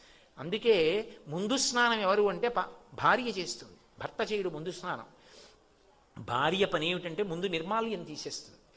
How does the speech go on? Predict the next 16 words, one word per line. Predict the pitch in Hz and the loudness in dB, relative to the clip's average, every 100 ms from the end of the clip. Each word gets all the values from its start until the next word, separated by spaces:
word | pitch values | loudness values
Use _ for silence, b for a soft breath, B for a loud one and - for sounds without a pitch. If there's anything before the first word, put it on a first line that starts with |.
| b b b - | b b b 2
భర్త | 185 - 330 320 | 2 6 4 4
పూజ | 233 - | -4 -4
చేస్తాడు. | 170 - - - - - _ b b - | -6 -8 -10 -20 -20 -20 _ b b -8
ఎందుకంటే | 180 233 214 | 0 4 6
ఆయన | 214 180 | 6 6
అనుష్ఠానం | 196 - 254 262 254 233 | 2 4 6 6 4 4
చేసుకోవడానికి | 226 - 233 226 220 | 4 8 8 8 4
పూజ | 233 208 226 - | -4 -6 -4 -2
చేసి | 233 220 | 0 0
వచ్చే | - 220 | 2 6
లోపల | 214 233 | 6 6
పూజామందిరం | 233 226 220 247 240 240 240 | 4 4 6 6 6 0 -2
తుడిచి | 226 226 220 262 | -2 -4 -4 2
కడిగి | 233 233 | 2 2
ముగ్గు | 208 190 | -2 -4
పెట్టి | 233 240 240 | -2 0 -2